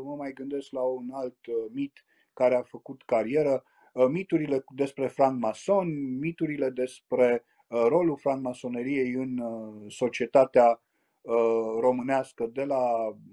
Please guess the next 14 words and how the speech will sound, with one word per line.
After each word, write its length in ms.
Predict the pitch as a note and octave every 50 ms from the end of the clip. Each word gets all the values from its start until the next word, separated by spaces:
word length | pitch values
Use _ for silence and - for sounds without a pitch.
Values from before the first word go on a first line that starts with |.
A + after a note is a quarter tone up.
| F#2+ F#2+ G2+ G#2 G#2
o 100 | A2+ B2
mie 140 | B2 C3 C#3
opt 100 | C3+ C3
sute 540 | - - C3 B2+ A#2+ A#2 A#2 A2+ A2+ A2 A2 _ G#2+ G#2+ G#2+ G#2+ G#2+
șaizeci, 800 | A2 - - C#3 C3 B2+ B2 B2 A#2+ A#2 - - - - - _ _ _ _
cincizeci 360 | - - C#3 C3+ B2+ B2+ B2
și 100 | - -
nouă, 200 | C3+ C3+ B2+ A#2
șaizeci 460 | A#2 - C3 A#2+ A#2 B2 A#2+ A#2 -
încoace. 720 | A2 G2+ G2+ - E3+ F3 F3+ E3+ - - C#3 C3+ B2+ - _ _ _ - - _ _ _ _ _ _
Uh, 540 | _ C#3 C3+ C3+ C3 C3+ C3 C3 C3 C3 C#3 C3+ _ _ _ A2+ G#2+ F#2 F2 _ _ _ _ _ _ _ _ _ _ _ _ _ _ _ _ _ _
alte 320 | D3 D#3+ F3 F3+ - F#3
mituri 360 | E3+ F3+ G3 F#3+ - F#3+ F3+
care 380 | - - E3 D3+ D3+ D3+ D3 _